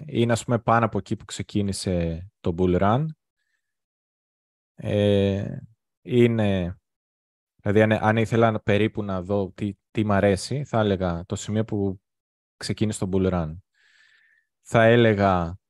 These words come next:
ε, αυτό είπαμε εδώ, το σημείο που είναι πριν από το, ε, από το dip που έγινε στα δεκαεννιά, από το Μάρτιο εκεί που πέσαμε στα δεκαεννιά,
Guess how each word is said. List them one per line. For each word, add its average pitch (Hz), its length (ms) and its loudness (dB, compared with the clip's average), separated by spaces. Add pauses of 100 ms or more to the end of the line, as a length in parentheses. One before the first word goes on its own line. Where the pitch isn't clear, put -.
(320)
ε, 92 800 -2
αυτό 117 360 2
είπαμε 107 320 2
εδώ, 101 160 2
το 101 100 -2
σημείο 92 840 -2 (480)
που - 120 -6
είναι 104 220 2
πριν 104 300 2
από 95 140 -2
το, 87 480 0 (720)
ε, - 240 -16
από 92 220 -6
το - 100 0
dip 90 360 0
που 101 60 0
έγινε 98 320 0
στα 92 200 -6
δεκαεννιά, 92 800 -2
από 98 160 -14
το 92 120 -2
Μάρτιο 98 360 0
εκεί 92 120 -6
που 92 80 -14
πέσαμε 98 320 -2
στα - 140 -8
δεκαεννιά, 87 640 -4